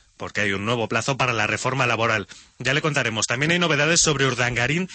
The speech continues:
y la vida que llevaba en Estados Unidos. Según revela el diario La Voz Libre, el duque de Palma utilizó coches oficiales y despachos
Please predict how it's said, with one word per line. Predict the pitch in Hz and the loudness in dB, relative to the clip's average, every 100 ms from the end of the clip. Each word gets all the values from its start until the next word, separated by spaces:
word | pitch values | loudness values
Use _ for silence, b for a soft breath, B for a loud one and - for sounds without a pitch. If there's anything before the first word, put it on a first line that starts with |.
| B B | B B
y | 113 | -2
la | 110 101 | 0 0
vida | 196 170 | 0 0
que | 110 | 0
llevaba | 113 135 139 | 0 2 2
en | 135 123 | 0 0
Estados | - 135 135 120 | 0 0 2 0
Unidos. | 123 185 202 - | 2 2 2 0
Según | 120 139 147 | 2 0 0
revela | 135 131 135 139 127 | 0 2 2 2 0
el | |
diario | 123 143 139 107 - B B - | 2 0 0 -2 -6 B B -4
La | 110 107 | 0 2
Voz | 131 151 | 2 -2
Libre, | 131 135 165 | 0 0 2
el | 156 139 | 0 0
duque | 143 147 | -2 0
de | 120 | -2
Palma | 123 156 165 185 | 0 0 2 0
utilizó | 160 127 147 151 | 0 -2 0 -2
coches | - 156 170 180 170 | -2 0 2 2 2
oficiales | 123 - 170 131 - | 0 0 0 2 0
y | 135 | 0
despachos | 131 - 160 - 131 - | -2 0 -2 0 -2 -2